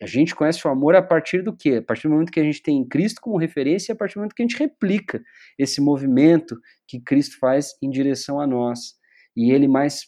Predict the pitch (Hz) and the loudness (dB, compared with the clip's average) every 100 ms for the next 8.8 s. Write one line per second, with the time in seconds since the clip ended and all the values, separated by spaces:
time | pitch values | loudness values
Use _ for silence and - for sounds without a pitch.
0 | - 135 120 - 147 196 185 - - _ | -10 -8 -6 -2 0 0 -2 -10 -18 _
1 | _ _ _ _ _ _ - 113 113 123 | _ _ _ _ _ _ -12 -6 0 0
2 | 123 117 110 113 113 120 117 104 - - | -2 -10 -4 -2 -2 -4 -6 -8 -10 -20
3 | 101 90 _ 107 98 110 120 - 123 117 | -18 -20 _ -14 -4 -2 -2 -4 0 0
4 | 135 110 107 - 123 117 120 - - 110 | 0 -2 -8 -6 -6 -6 -8 -12 -14 -10
5 | - 147 180 175 131 113 - _ _ 147 | -6 -4 -4 -4 -4 -4 -10 _ _ 2
6 | 156 143 - 202 208 156 170 170 180 175 | 2 2 -4 -4 -2 2 2 2 -2 -2
7 | 170 - 180 190 190 170 147 147 151 190 | -4 -4 -4 -4 -4 -4 -2 -2 -2 -4
8 | 185 143 127 127 117 120 131 | -2 0 -2 -2 -4 -2 -2